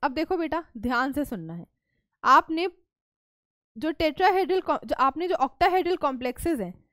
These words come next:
उसके अंदर सीएफ़टी को बहुत डीप में पढ़ा है, है ना?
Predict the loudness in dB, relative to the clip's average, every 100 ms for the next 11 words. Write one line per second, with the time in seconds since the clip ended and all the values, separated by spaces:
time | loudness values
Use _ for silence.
0 | _ _ _ _ 0 0 0 0 0 -2
1 | -2 -2 -4 -14 0 2 4 2 -2 -4
2 | -2 -2 -4 -2 0 0 2 2 2 0
3 | 0 0 -4 -6 -6 -6 -6 -10 -12 -8
4 | -6 -6